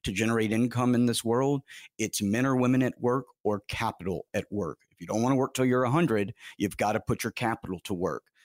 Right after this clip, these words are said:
So what I would advise to you is, first, you do need to get the capital working for you, uh, so that you can increase what you have saved. And you very well might have to keep working a few years to boost that because you've, it's gonna take time to actually grow that hundred ninety-two thousand.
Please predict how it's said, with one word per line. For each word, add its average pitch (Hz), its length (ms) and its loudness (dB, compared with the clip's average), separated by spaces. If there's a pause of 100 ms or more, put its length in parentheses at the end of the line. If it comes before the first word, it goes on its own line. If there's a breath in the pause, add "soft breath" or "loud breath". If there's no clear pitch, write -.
(120 soft breath)
So - 100 -6
what 104 100 2
I 110 100 2
would 110 140 0
advise 107 440 0
to 139 140 -2
you 127 400 2
is, 110 360 2 (260 loud breath)
first, 143 480 -2
you 110 80 -2
do 123 220 0
need 135 240 4
to 117 60 0
get 113 200 -2
the 104 60 -4
capital 113 560 -2
working 113 380 0
for 131 260 -2
you, 139 260 0 (380 loud breath)
uh, 110 160 0
so 107 240 0
that 107 180 -2
you 113 240 -2
can 135 520 2
increase 135 540 0
what 131 120 -2
you 127 80 0
have 123 120 0
saved. 123 440 2
And 123 140 4
you 147 100 4
very 139 180 2
well 147 160 2
might 135 340 2
have 110 340 -8
to 90 280 -4 (300 loud breath)
keep 131 160 0
working 123 360 0
a 107 60 0
few 113 160 -2
years 104 460 0 (260 loud breath)
to 127 140 0
boost 139 380 0
that 113 200 0
because 127 560 -2
you've, 113 340 -4
it's 117 220 0
gonna 131 160 0
take 131 220 -4
time 135 400 2
to 120 60 0
actually 113 320 -4
grow 117 280 0
that 107 180 -2
hundred 101 260 -4
ninety-two 101 440 -2
thousand. 101 600 -4